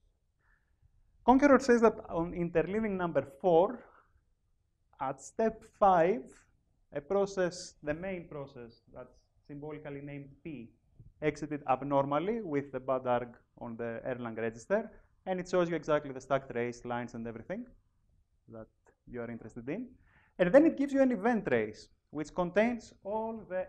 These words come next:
Erlang operations that could have, that, that matter from a race condition perspective, and it shows you exactly how the program went there.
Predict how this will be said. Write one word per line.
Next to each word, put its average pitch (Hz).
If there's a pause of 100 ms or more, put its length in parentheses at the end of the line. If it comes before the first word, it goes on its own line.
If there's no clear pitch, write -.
Erlang 190 (160)
operations 170
that 151 (120)
could 196 (300)
have, 160 (1200)
that, 143
that 160
matter 160 (160)
from 143
a 135
race 160
condition 131
perspective, 165 (540)
and 170
it 170
shows 208
you 190
exactly 170 (100)
how 170
the 160
program 156
went 139
there. 101